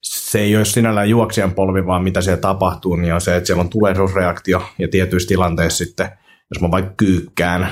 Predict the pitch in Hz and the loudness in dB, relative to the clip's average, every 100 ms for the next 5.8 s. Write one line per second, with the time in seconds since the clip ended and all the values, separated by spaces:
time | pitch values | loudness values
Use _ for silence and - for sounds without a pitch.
0 | - 82 - - - - 98 101 95 95 | -2 -2 -2 -6 -8 -4 0 0 0 0
1 | 90 - 82 85 82 80 92 78 98 101 | -2 -2 -2 -2 0 0 0 0 -2 -6
2 | - _ _ _ - 78 80 73 - - | -14 _ _ _ -6 -4 -2 -4 -6 -2
3 | 87 85 - 87 85 85 82 76 85 - | 0 0 0 0 2 2 2 0 -2 -4
4 | 78 85 90 90 82 - - 95 85 85 | -2 0 0 -2 -4 -4 -6 -2 -2 -2
5 | 87 - 85 82 82 90 90 | -2 -2 -2 -2 -2 0 -2